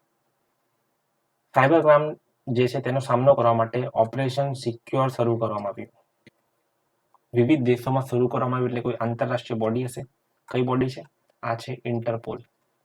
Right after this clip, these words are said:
ઇન્ટરપોલ દ્વારા. ક્યાં આવેલું છે તેનું હેડક્વાર્ટર? લિયોન, ફ્રાન્સ ખાતે, લિયોન,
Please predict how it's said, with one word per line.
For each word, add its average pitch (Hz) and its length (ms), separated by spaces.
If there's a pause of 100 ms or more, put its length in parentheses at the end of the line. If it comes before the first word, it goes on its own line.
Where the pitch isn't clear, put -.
(320)
ઇન્ટરપોલ 120 540 (300)
દ્વારા. 107 360 (1700)
ક્યાં 139 200
આવેલું 139 240
છે 139 100
તેનું 139 220
હેડક્વાર્ટર? 131 420 (500)
લિયોન, 123 380 (440)
ફ્રાન્સ 120 340
ખાતે, - 260 (460)
લિયોન, 120 320